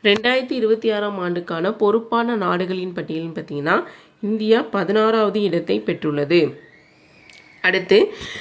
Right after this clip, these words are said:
ரெண்டாயிரத்தி இருபத்தி ஆறாம் ஆண்டிற்கான இந்திரா காந்தி அமைதி விருது யாருக்கு அறிவிக்கப்பட்டுள்ளது? இந்திரா காந்தி அமைதி விருது யாருக்கு அறிவிக்கப்பட்டுள்ளதுன்னு பார்த்தீங்கன்னா,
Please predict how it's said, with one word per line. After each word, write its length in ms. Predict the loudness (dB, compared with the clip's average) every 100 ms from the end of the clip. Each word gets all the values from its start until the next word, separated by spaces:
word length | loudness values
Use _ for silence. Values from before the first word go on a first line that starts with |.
| -6 2
ரெண்டாயிரத்தி 460 | 4 4 2 2
இருபத்தி 420 | 0 0 -2 -2 2
ஆறாம் 360 | 2 2 0
ஆண்டிற்கான 580 | -2 -2 -4 -2 -2 0
இந்திரா 580 | -2 -2 -2 0 2 2
காந்தி 420 | 0 -2 -4 -8
அமைதி 460 | -6 -6 -6 -6 -6
விருது 360 | -8 -8 -8
யாருக்கு 460 | -6 -6 -6 -6 -6
அறிவிக்கப்பட்டுள்ளது? 840 | -6 -8 -10 -12 -12 -10 -10 -8
இந்திரா 420 | -8 -8 -8 -8 -6
காந்தி 300 | -8 -6 -6
அமைதி 400 | -6 -8 -10 -12
விருது 220 | -12 -10
யாருக்கு 400 | -8 -8 -10 -14
அறிவிக்கப்பட்டுள்ளதுன்னு 800 | -16 -18 -18 -18 -16 -14 -14 -16
பார்த்தீங்கன்னா, 600 | -20 -16 -14 -8 -6 -8